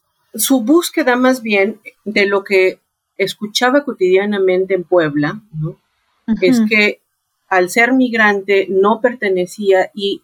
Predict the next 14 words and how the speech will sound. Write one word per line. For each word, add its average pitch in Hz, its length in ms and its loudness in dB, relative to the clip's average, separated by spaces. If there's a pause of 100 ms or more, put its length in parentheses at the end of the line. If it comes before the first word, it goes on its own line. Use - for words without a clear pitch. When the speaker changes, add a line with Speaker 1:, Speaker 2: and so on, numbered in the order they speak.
Speaker 1:
empieza 208 760 0
entonces 190 720 -2
a 175 100 -2
generar 175 840 0 (100)
justo 190 320 -4
estas 180 260 -6
reflexiones 175 720 0
de 165 160 0
quién 208 380 -2
es, 185 340 -2 (720)
a 185 140 0
dónde 220 300 -2
pertenece 180 920 -2 (600)
y 214 460 0